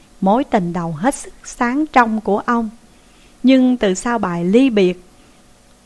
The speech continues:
là không chia tay thì không còn thấy nhắc đến Hà Linh Tử nữa.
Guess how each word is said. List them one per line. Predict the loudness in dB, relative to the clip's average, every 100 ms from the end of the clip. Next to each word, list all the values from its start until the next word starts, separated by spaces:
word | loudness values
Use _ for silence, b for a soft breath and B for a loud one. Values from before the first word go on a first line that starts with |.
| _ -4
là | -2 0 -4 -12 -12
không | -6 -4
chia | -2 -2 0
tay | 0 -2 -4 -8 -16 b b b b _ -20 -20 -20 -2
thì | 6 6 6
không | 0 0 0 0
còn | 0 0 -2
thấy | -2 2
nhắc | 4 4
đến | 2 2 2 0
Hà | -2 0 2
Linh | 2 0
Tử | 0
nữa. | 0 0 0 -2